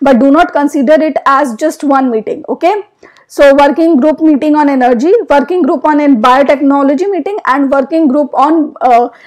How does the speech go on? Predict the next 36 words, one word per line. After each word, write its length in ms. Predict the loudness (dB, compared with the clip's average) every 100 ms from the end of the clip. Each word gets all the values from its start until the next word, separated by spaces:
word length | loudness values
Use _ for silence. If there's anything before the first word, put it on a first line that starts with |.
| -2
I 180 | 0 0
C 240 | 0 -2
T 120 | 0
and 160 | 0 0
high 200 | 0 -2
performance 480 | -2 -4 -4 -4 -4
computing 600 | -6 -4 -4 -4 -4 -6 -12 _ _ _
meeting. 500 | 2 2 0 -8 -8 -6
Okay, 180 | -2 -2
so 180 | 0
these 220 | 0 0 0
are 140 | -2
the 100 | -2
three 180 | -4 -4
meetings 380 | -6 -6 -4 -2
that 180 | -4
will 160 | -4 -6
be 220 | -6 -10 -12 _ -2
organized. 720 | 0 0 -2 -6 -10 -16 _ _ _
Next 420 | 2 2 0 -4
is 260 | -2 -2 0
the 200 | 0 2
launch 400 | 4 4 2 0
event 340 | 0 0 0
of 120 | -2 -2 -2
brics 220 | -4 -2
Innovation 640 | 0 2 0 0 -2 0 2
Launchpad 680 | 2 0 -4 -2 -2 -4 -10 _ -6
will 220 | 0 2
also 320 | 2 0 0
be 120 | 0
hosted 580 | 2 2 0 -2 -4 0
by 260 | 0 0 -2
India. 280 | -2 -2 -2
Launch 400 | 0 2 2 0
event 500 | -2 0 0 -4 -8